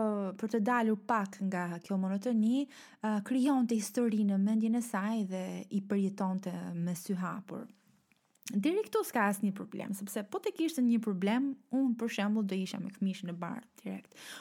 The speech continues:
Por kjo është një histori tjetër. Problemet për Anën fillojnë, uh, kur sëmurët Jati dhe ajo e donte aq shumë sa që është vetmja që kujdeset për atë dhe, mm, përjeton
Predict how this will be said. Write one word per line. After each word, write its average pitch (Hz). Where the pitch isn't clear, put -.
Por 494
kjo 453
është 320
një 302
histori 220
tjetër. 175
Problemet 403
për 294
Anën 240
fillojnë, 262
uh, 214
kur 233
sëmurët 226
Jati 196
dhe 247
ajo 311
e -
donte 247
aq 285
shumë 370
sa 269
që 262
është 240
vetmja 269
që 214
kujdeset 190
për -
atë -
dhe, 185
mm, 196
përjeton 254